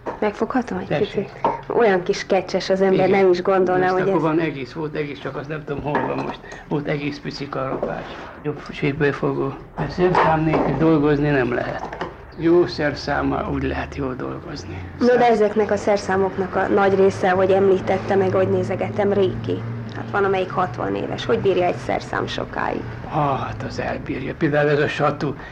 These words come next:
Speaker 2: Hát ez a satú, mit mondjak, ezt még édesapám hozta, mert ő bécsi születésű volt,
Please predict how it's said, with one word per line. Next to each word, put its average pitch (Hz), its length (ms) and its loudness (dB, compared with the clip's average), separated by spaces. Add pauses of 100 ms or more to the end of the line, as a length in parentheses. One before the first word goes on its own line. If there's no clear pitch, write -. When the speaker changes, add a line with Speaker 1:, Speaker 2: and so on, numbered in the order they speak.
Speaker 2:
Hát 147 180 -4
ez 165 120 2
a 160 80 4
satú, 165 500 2 (200)
mit 170 240 0
mondjak, 135 360 0
ezt - 160 -4
még 139 180 -2
édesapám 135 600 0
hozta, 131 380 -2
mert 131 200 -2
ő 127 80 -4
bécsi 131 320 -4
születésű 135 640 -4
volt, 76 220 -4